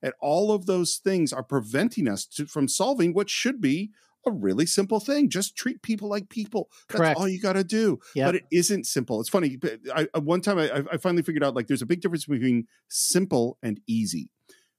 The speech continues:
Speaker 1: Quitting smoking is simple. Stop smoking. That's it. Done.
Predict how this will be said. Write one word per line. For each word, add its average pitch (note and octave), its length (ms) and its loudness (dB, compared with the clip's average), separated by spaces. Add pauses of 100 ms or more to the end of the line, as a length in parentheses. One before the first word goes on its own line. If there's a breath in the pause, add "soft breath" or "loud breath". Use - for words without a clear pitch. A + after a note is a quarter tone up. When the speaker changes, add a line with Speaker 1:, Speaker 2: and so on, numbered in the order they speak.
(140)
Speaker 1:
Quitting C4+ 300 2
smoking D3 600 0
is A2+ 140 -4
simple. - 420 -2 (320)
Stop G2 320 -4
smoking. - 480 -2
That's - 180 0
it. C#4 160 0 (260)
Done. B2 340 0